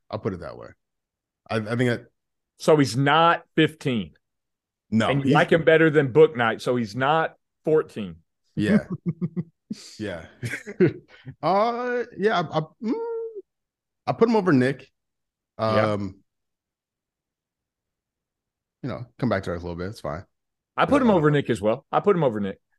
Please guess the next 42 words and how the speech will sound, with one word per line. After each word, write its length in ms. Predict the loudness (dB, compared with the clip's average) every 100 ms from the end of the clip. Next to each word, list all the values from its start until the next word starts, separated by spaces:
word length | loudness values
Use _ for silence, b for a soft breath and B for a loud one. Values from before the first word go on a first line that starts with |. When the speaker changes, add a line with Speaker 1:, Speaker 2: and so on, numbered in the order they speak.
| -6
Speaker 1:
Uh, 320 | -2 0 0
'cause 220 | 0 2
Nick's 280 | 4 2 2
not 160 | 0 0
exciting. 460 | -2 -6 -6 -10
No 120 | -4 -4
offense. 240 | -4 -6
That, 160 | -2 2
that's 160 | 2 0
the 80 |
point. 280 | -2 -2 -4
Like, 160 | -6 -2
Boardman 380 | 2 2 2 0
gets 160 | -2
paid. 280 | -6 -8 -6
Like, 180 | -8 -6
Nick 180 | -6 -2
Richards, 280 | -4 -4 -6
if 40 |
he 60 | -2
does 200 | -2 0
what 60 |
he 60 | -2
does 220 | -2 -4
right 140 | -6 -8
now, 160 | -6
he'll 140 | -6 -8
make 160 | -10 -14 -16 -10
mu-, 140 | -10 -6
millions 240 | -4 -4 -4
of 60 |
dollars 180 | -6 -6
for 80 | -8
ten 200 | -10 -10
years. 240 | -12 -14
Like, 160 | -16 -14
no 120 | -8
problem. 360 | -4 0 0 -4 -10 b b b
Speaker 2:
Uh-huh. 60 | 0
Speaker 1:
Uh, 540 | 2 4 2 2 0 0
yeah. 260 | 0 0 -4 _
Uh, 460 | -6 -4 -4 -4